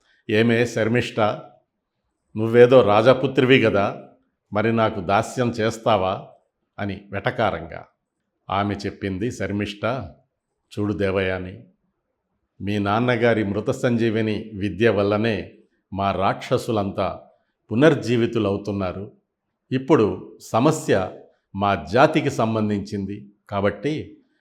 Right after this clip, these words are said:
నేను మా నాన్నగారి ఆదేశానుసారం నేను నీకు దాసిగా ఉంటాను. పద,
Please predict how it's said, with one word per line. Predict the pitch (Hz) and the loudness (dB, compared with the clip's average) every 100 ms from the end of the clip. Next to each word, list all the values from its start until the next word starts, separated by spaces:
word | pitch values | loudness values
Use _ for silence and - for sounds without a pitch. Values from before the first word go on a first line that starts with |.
| _ | _
నేను | 104 113 160 143 98 - - 98 | -2 2 4 2 -2 -8 -14 -6
మా | 101 | -2
నాన్నగారి | 101 101 143 156 131 123 110 - | 0 2 2 2 4 4 4 -2
ఆదేశానుసారం | 98 120 143 135 120 110 - 98 104 107 78 - _ _ _ _ | -2 2 2 2 0 -2 -4 -2 0 -2 -6 -16 _ _ _ _
నేను | 98 101 104 | -4 -2 -2
నీకు | 98 95 107 | -2 -4 -8
దాసిగా | 78 104 135 147 120 107 | 0 2 2 2 2 2
ఉంటాను. | 95 95 87 78 - _ _ _ _ _ _ _ _ _ | 0 -6 -8 -10 -18 _ _ _ _ _ _ _ _ _
పద, | 113 117 | -2 0